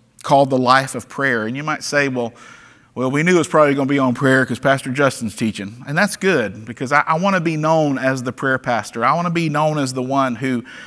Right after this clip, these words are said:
um, helps to push and encourage and foster,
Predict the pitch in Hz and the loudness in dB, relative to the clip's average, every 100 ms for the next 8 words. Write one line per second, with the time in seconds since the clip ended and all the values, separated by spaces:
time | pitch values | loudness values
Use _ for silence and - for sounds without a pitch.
0 | - - 127 123 117 113 - _ - - | -20 -2 4 6 4 0 -10 _ -16 -16
1 | _ _ _ _ _ _ _ _ - - | _ _ _ _ _ _ _ _ -14 -2
2 | 175 165 - - - 147 123 117 - - | 4 4 2 -4 0 2 2 0 -6 -18
3 | - 190 180 131 - - 147 135 127 120 | -4 2 4 4 -2 -6 0 0 0 -2
4 | - 190 190 175 139 123 - - 135 127 | 0 2 4 4 2 0 -8 -6 -2 0
5 | 120 113 - - 165 175 - 139 113 | 0 -4 -6 -4 -2 -2 -2 0 -2